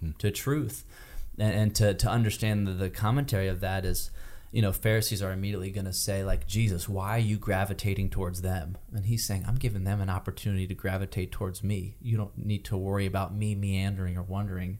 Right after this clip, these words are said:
Speaker 1: Hmm.
Speaker 2: from the truth of who I am." And, um, and then obviously it kinda comes to the head there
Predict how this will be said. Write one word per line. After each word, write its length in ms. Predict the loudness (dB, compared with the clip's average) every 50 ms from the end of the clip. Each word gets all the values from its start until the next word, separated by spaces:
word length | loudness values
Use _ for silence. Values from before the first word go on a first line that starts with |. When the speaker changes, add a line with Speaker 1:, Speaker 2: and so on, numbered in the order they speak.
| -8 -8
Speaker 1:
Hmm. 100 | -6 -6 -6 -8 -10 -14 -16 -16 -18 -6
Speaker 2:
from 140 | 0 4 4
the 60 | 4
truth 340 | 4 4 2 2 2 2 2 -2
of 100 | -2 0
who 140 | 0 2
I 100 | 2 2
am." 280 | 4 4 4 4 4 2
And, 160 | 2 0 -2 -6 -8 -14 -16 -16 -16 -16 -18 -18 -18 -16 -10 -2 0
um, 400 | 2 2 2 2 0 0 -2 0
and 140 | 2 4 4
then 200 | 6 6 4 6 6
obviously 320 | 6 6 6 6 4 4 2
it 60 | 4 4
kinda 160 | 4 4 4
comes 240 | 4 6 4 6 6
to 60 | 4 4
the 100 | 4 6
head 220 | 6 6 4 4
there 260 | 4 4 4 2 0